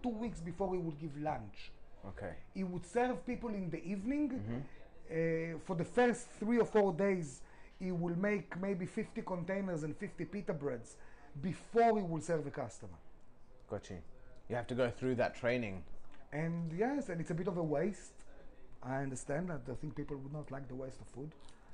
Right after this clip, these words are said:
Speaker 1: but it's part of, uh, making you happy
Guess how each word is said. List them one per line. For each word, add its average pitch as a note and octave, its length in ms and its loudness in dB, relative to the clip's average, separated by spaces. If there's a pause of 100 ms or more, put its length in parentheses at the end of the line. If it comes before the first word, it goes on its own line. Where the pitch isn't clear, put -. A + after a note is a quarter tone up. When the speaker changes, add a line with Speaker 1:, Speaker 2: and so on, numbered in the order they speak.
(260)
Speaker 1:
but B2+ 220 -6
it's - 180 -10
part F3+ 400 2
of, F#3 180 -2
uh, G3 640 -2 (800)
making F3+ 340 -2
you G3 120 -2
happy G3 300 -4